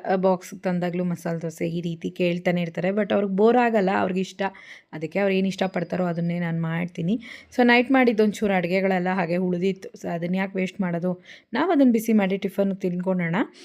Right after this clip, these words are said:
ಮಕ್ಳಿಗೆ ಇದನ್ನು ಕಳ್ಸೋಣ ಅಂತೇಳಿ ಸ್ಪೆಷಲಾಗಿ ನನಗೇನು ಮಾಡ್ಕೊಳ್ಳಿಲ್ಲ ನಾನು, ಏನಿತ್ತೋ ಅದನ್ನೇ ಅಡ್ಜಸ್ಟ್ ಮಾಡಿಕೊಂಡೆ. ಮಧ್ಯಾಹ್ನ ಮೇಲೆ ನಾನು, ಆ, ಸಾಂಬಾರು ಮತ್ತು ರೈಸು ಎಲ್ಲನೂ ರೆಡಿ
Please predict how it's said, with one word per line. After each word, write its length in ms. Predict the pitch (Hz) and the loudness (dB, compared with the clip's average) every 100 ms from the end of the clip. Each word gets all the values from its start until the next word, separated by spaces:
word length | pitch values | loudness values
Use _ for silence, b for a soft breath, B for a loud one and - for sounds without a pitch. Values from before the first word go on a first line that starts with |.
| B B 254 | B B -2
ಮಕ್ಳಿಗೆ 320 | 269 269 247 | 2 2 4
ಇದನ್ನು 160 | 214 | 2
ಕಳ್ಸೋಣ 400 | 202 185 185 196 | 2 0 2 0
ಅಂತೇಳಿ 340 | 190 180 175 277 | 0 0 0 0
ಸ್ಪೆಷಲಾಗಿ 500 | - 190 190 185 190 | 0 0 0 0 0
ನನಗೇನು 440 | 175 165 175 185 | -2 -2 0 0
ಮಾಡ್ಕೊಳ್ಳಿಲ್ಲ 600 | 190 165 165 180 175 175 165 | 0 -2 -4 -4 -2 -2 -4
ನಾನು, 360 | 160 165 262 B B B | -4 -2 -2 B B B
ಏನಿತ್ತೋ 400 | 185 190 180 180 | -4 -2 -2 0
ಅದನ್ನೇ 420 | 196 175 165 170 180 | 0 0 -2 -2 -2
ಅಡ್ಜಸ್ಟ್ 440 | 170 165 165 - | -4 -6 -8 -6
ಮಾಡಿಕೊಂಡೆ. 500 | 160 156 170 160 349 | -6 -6 -6 -4 -2
ಮಧ್ಯಾಹ್ನ 400 | 285 214 196 180 | -2 -2 -2 -2
ಮೇಲೆ 260 | 175 165 165 | -2 -4 -4
ನಾನು, 340 | 165 160 226 - B B B | -4 -4 -4 -6 B B B
ಆ, 120 | 208 | -6
ಸಾಂಬಾರು 580 | 190 190 170 170 165 165 | -4 -2 -2 -2 -2 -2
ಮತ್ತು 220 | 170 170 | -4 -4
ರೈಸು 340 | 165 165 160 175 | -4 -4 -4 -4
ಎಲ್ಲನೂ 380 | 165 160 165 | -4 -4 -4
ರೆಡಿ 160 | 165 156 | -4 -6